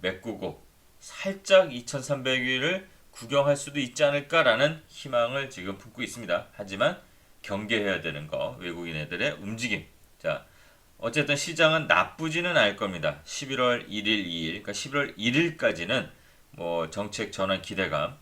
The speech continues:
이런 걸로, 어, 인해서 시장은 괜찮을 것 같아요. 나쁘지 않다는 거죠. 뭐 급등한다는 얘기는 아니겠죠?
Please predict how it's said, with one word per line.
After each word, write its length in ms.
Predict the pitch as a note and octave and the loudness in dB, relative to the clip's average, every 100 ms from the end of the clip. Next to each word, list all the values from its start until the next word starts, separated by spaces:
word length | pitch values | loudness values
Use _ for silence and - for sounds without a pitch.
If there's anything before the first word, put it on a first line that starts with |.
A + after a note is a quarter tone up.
| - | -20
이런 240 | - E2+ D#2+ | -10 -8 -6
걸로, 340 | D#2 F2+ F#2 - - - | -4 -6 -8 -16 -20 -8
어, 140 | E2 | -6
인해서 560 | D#2+ D#2 D2+ A#2 F2+ - - | -4 -6 2 4 4 -4 -20
시장은 580 | - B2 A2+ G#2 A#2+ B2+ | -16 -4 0 2 0 -2
괜찮을 440 | G2+ G2 G#2+ F#2+ | -8 -6 -6 -6
것 120 | - G#2 | -4 -6
같아요. 360 | D#2 - E2 | -6 -6 -6
나쁘지 440 | D2+ D2+ - C3 B2+ | -2 -4 -4 -2 0
않다는 360 | F#2+ A#2+ A2+ | 0 -2 -4
거죠. 160 | E2 - | -6 -10
뭐 120 | F2 | -10
급등한다는 560 | - - C#3+ C#3 C#3+ D3+ | -10 -8 2 2 4 2
얘기는 200 | B2+ D3+ | 2 4
아니겠죠? 580 | A2+ G#2 G#2 A#2+ D3+ | 4 2 0 4 4